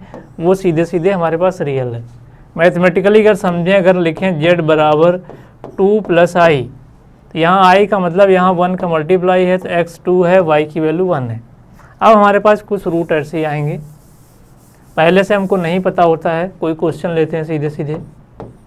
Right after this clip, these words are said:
Solve D square प्लस वन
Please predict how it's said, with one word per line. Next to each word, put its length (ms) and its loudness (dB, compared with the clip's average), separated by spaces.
Solve 500 2
D 400 0
square 640 -2
प्लस 360 -2
वन 400 -4